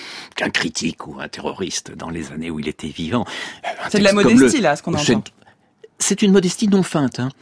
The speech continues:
Speaker 1: Je crois que le doute de Barthes, euh, jusqu'à la fin de sa vie, sur le fait qu'il soit écrivain, qu'il soit l'auteur d'une œuvre véritable, ce doute est là. Quand on lit aujourd'hui, non seulement, euh, La Chambre claire ou Fragment d'un discours amoureux, mais un texte posthume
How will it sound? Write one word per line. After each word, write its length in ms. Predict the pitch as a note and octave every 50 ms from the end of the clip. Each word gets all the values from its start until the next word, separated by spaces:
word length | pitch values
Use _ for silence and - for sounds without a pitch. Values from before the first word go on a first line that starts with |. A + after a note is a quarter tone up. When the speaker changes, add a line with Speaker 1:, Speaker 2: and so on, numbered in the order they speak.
| - -
Speaker 1:
Je 140 | - - C3
crois 240 | - - - F3 E3
que 120 | - D3
le 100 | C#3 C3+
doute 560 | C3 B2 A#2+ G#3 A3+ - - - - - - _ _ _ _ _ - -
de 120 | G2 G#2
Barthes, 480 | F#2+ F#2 B2 B2 A#2+ A#2 - - - F#2
euh, 120 | E2+ D#2+
jusqu'à 300 | C#2 - G2+ - - -
la 140 | C#2+ D#2+ D#2
fin 240 | - - - G2+ G2
de 80 | F#2
sa 180 | - - - F2+
vie, 140 | F2 A2 G#2
sur 160 | - - F2+
le 80 | F2
fait 160 | D#2+ - A#2 -
qu'il 240 | - - - G#2+
soit 480 | G2 - - - - C#3+ D3+ C#3+ D3 B2
écrivain, 360 | G#2 - - - G2+ G#2+ G#2+
qu'il 160 | G#2 - B2+
soit 200 | - - - C3
l'auteur 460 | A#2 A2+ A#2+ - _ - C#3 C3 B2+ - - - - - - -
d'une 200 | - G#2 G2+ - _ -
œuvre 360 | C3 C3 B2+ B2 G#2 - - - - - -
véritable, 540 | - F#2+ - G2 F2+ - - B2+ C3+ C3 A#2+
ce 140 | - - F2+
doute 240 | E2 A#2 A2+ - -
est 20 |
là. 80 | A2+ B2+ - - - _
Quand 220 | - - F#2+ - -
on 80 | G#2+
lit 280 | G2+ G2+ G#2+ A2+ A#2+ A#2+
aujourd'hui, 560 | G2 E2+ E2 F2 D#2 F2 E2+ F#2 G2+ G2 F#2 - - - _ _ _ _ -
non 60 | -
seulement, 480 | - - D#2+ D#2 D#2+ D#2+ F2 F2+ E2 E2+ F2
euh, 80 | E2 D2+ D2
La 80 | D2
Chambre 300 | - - D#2 D2 D#2+ D2+
claire 300 | - - G2 F#2+ F#2 -
ou 80 | F2 D#2
Fragment 400 | - - F2 D#2+ - F2+ E2+ E2+
d'un 100 | D#2+ D#2+
discours 380 | E2 D#2+ - - - F2 F2+
amoureux, 320 | F2+ F2 F2+ F#2 A2 G#2+ G2
mais 120 | F#2 E2
un 100 | E2 D#2+
texte 260 | - - F#2 - -
posthume 560 | - E2 - - - - G2 F#2 E2 E2+ E2